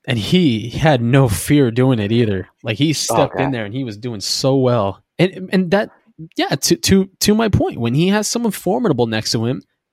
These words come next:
Speaker 1: that allows him to do what he's good at, and that's playing against the run, playing downhill, and sticking his nose into traffic. And he, it, as early as last week in, in L A,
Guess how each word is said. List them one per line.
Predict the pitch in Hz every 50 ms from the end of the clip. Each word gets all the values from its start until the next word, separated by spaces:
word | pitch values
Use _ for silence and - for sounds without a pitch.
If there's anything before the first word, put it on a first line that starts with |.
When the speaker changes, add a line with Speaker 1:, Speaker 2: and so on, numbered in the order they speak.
| _ _ -
Speaker 1:
that | - 156 180
allows | 180 175 156 160 175 180 156 -
him | - 160 160
to | - 156
do | 131 120 139 139 151
what | 139 120 117 135 135 139
he's | - 147 135 123 123
good | 143 135 120
at, | 107 95 -
and | - 113
that's | 113 110 113 -
playing | - - - 135 127 139 151
against | 139 139 143 135 -
the | - 117
run, | 117 117 120 123 117 -
playing | - - 110 110 117 120
downhill, | 120 117 117 113 117 117
and | 110 110
sticking | - - - 123 - 131 123
his | 120 117 113
nose | 113 110 110 110
into | 107 104 101
traffic. | - - 139 160 - - 107
And | 110 123
he, | 165 202 214 196 - - - - - _ _ _ _ -
it, | 208 220 - _ -
as | 214 196 - -
early | 202 220 240 240 240
as | 226 185
last | 180 202 202 208 - - -
week | 214 226 202 151 - - -
in, | 170 175 185 196 -
in | 190 185 185
L | 185 180 180 180
A, | 196 202 147 92 - -